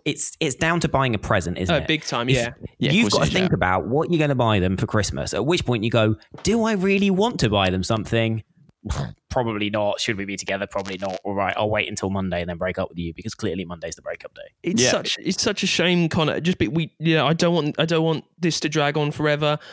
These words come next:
Speaker 2: I don't want to bring up old wounds. So maybe we, this is something that we leave for a future episode. And we, c-, but being broken up on Christmas Eve, man, you can't dangle that w-, and just, just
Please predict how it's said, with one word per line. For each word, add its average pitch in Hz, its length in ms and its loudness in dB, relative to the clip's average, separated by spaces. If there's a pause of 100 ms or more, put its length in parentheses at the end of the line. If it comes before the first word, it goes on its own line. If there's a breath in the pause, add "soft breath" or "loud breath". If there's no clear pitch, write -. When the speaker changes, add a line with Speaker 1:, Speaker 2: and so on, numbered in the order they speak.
(220 loud breath)
Speaker 2:
I 135 80 -2
don't 147 240 2
want 160 120 4
to 156 40 4
bring 156 240 2
up 143 140 -2
old 147 260 2
wounds. 151 480 2
So - 80 -2
maybe 147 240 -2
we, 143 120 -2
this 151 180 -2
is 165 80 -6
something 151 300 -2
that 156 100 0
we 156 120 0
leave 160 380 0
for 160 160 0
a 151 60 0
future 165 360 -2
episode. 143 460 0
And 151 80 0
we, 151 80 0
c-, - 80 -4 (280 loud breath)
but - 200 -2 (320 soft breath)
being 151 220 2
broken 131 320 0
up 117 160 -4
on 117 140 -4
Christmas - 540 -6
Eve, 117 320 -2
man, 117 260 -2
you 120 60 -2
can't 147 280 -2
dangle 135 400 0
that 113 240 -2
w-, 117 240 -4
and 127 120 -4
just, 127 220 -8
just 151 180 -8